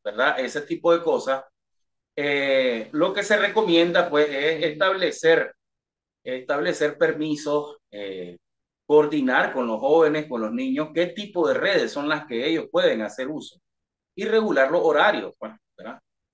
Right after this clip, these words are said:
Eso con respecto a las redes sociales. El,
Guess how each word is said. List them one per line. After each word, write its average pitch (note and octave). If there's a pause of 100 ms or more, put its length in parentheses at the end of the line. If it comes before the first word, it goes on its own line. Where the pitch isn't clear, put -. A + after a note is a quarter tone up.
(460)
Eso E3+
con D#3
respecto C3+
a C3+
las A2+
redes G#2
sociales. A#2 (680)
El, G3